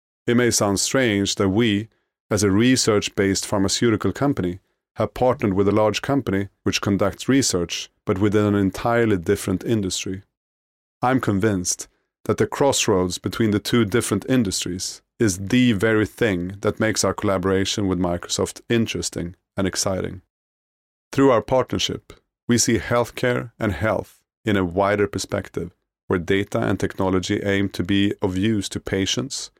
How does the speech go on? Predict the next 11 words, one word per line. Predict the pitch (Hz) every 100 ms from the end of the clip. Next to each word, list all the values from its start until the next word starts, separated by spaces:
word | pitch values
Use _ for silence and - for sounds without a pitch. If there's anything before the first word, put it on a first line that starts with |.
| _ -
healthcare | 120 117 - 110
professionals, | 113 - 113 104 98 80 - - _ -
scientists, | - 113 113 110 - 85 - - - _ _
and | 101
decision | 98 - 104 - 92
makers. | 80 - 92 - - _ _ _ _ _ _ -
We | 127
have | 120
a | 98
common | - - 123 104 92
goal | 107 98 80 92